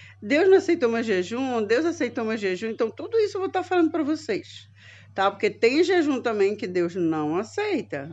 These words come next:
não é? "Ah, vou ficar com abstenção de a-, alimento e Deus vai receber." Não, não é bem assim. Então, vou tá te explicando tudo sobre o jejum.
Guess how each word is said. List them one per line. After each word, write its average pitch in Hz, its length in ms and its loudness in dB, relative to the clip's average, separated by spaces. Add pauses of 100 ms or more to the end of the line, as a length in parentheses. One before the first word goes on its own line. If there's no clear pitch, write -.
não 165 360 -2
é? 269 200 0
"Ah, 190 280 2
vou 156 120 -8
ficar 196 280 0
com 214 100 -4
abstenção 196 640 -4
de 185 100 -4
a-, 180 220 0 (280)
alimento 208 800 2
e 277 80 -2
Deus 226 300 2
vai 226 480 2
receber." 220 800 2
Não, 175 260 -2
não 156 180 -2
é 180 120 0
bem 262 360 0
assim. 220 440 -4 (360)
Então, 180 220 0
vou 175 140 -4
tá 175 160 0
te 175 120 -10
explicando 190 1120 0 (260)
tudo 262 720 -2
sobre 214 800 0
o 190 140 -4
jejum. 160 640 -4